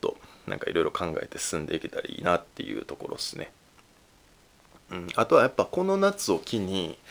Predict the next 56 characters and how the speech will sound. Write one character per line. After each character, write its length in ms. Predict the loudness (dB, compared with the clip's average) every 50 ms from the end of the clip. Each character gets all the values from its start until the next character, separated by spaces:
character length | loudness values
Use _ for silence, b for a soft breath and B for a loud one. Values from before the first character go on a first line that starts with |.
| B B B B B B B B
結 220 | 0 0 0 0 -2 2
構 120 | 2 2 4
個 180 | 4 2 4
人 200 | 4 4 0 2
的 220 | 0 0 0 0 -2
に 160 | -2 -2 -2
こ 500 | 2 4 6 8 10 10 10 8 8 4 -2
う 40 |
ス 120 | -8 0 6
ト 120 | 8 8
リ 220 | 10 10 8 4 4
ー 40 |
ト 140 | 6 4 6
原 240 | 6 6 4 4 4
点 280 | 2 2 2 2 2 4
回 260 | 6 8 6 6 6
帰 100 | 0 -8
し 60 | -8
そ 220 | -4 0 2 2
う 40 | 2
な 60 | 0
と 100 | -2 -6
こ 100 | -4 -2
ろ 100 | -2 0
が 80 | 2 0
あ 60 | 0
っ 20 | 0 -4 -14 _ 0
て、 280 | 2 2 2 2 0 -4 -16 B B B B B B B B B B B B B B B B -20 -20 -12 -2 2
あ 180 | 4 4 4
の、 560 | 4 2 0 0 0 0 0 -2 -2 -2 -2 0
な 80 | 2
ん 20 | 2
か 80 | 2 2
言 240 | 2 4 2 2 2
う 40 |
て 120 | 4 6 8
や 80 | 8
っ 80 | 8 8
ぱ 180 | 6 8 8 8
り 320 | 8 8 4 2 0 -2 -6
そ 180 | -4 0 0 2
の 100 | 2 4
ブ 120 | 6 6
レ 140 | 8 8 8
イ 100 | 6 4
キ 240 | 0 -4 -2 -2 -2
ン 200 | -4 -6 -6 -4
の 100 | -4 -2
世 180 | -2 -2 -2
界 240 | 2 6 6 6 6
っ 20 | 4
て 280 | 0 -10 -10 -6 -4
い 100 | 0 2
う 160 | 2 2 2
の 140 | 2 0 -4
と、 440 | 0 6 10 10 10 10 8 4 -2